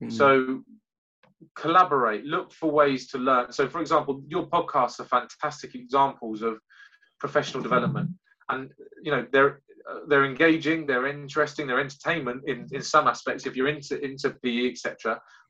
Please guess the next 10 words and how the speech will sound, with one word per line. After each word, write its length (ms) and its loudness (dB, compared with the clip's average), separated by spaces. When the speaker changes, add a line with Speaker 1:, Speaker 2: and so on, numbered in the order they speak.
Speaker 2:
But 80 4
it 100 2
is 200 4
professional 360 -4
development. 480 0
You're, 140 -2
you're, 320 0
you're, 400 0
you 80 -12
know 180 -6